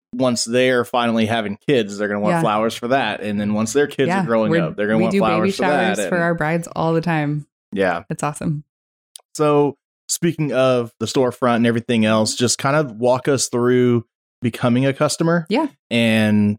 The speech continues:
Speaker 1: what we can expect of that process and how we need to contact you.
Speaker 2: Yeah. So you can, we can almost always do flowers day of.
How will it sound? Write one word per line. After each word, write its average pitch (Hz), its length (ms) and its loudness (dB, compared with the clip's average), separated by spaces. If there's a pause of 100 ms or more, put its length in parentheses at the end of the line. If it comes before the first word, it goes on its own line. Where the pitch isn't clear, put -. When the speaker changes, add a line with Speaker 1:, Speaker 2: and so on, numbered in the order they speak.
Speaker 1:
what 113 200 0
we 123 100 2
can 113 100 -2
expect 120 360 -2
of 113 60 -4
that 113 180 -2
process 120 500 0
and 101 120 -4
how 110 160 2
we 107 60 4
need 98 120 2
to 104 80 -2
contact 101 480 -4
you. 95 100 -6 (140)
Speaker 2:
Yeah. 196 260 0 (480)
So 214 360 -2 (120)
you 240 840 -2
can, 202 580 -2 (360)
we 208 200 -2
can 247 140 -2
almost 247 320 -2
always 220 240 0
do 214 100 -8
flowers 185 400 -2
day 185 220 0
of. 202 200 -2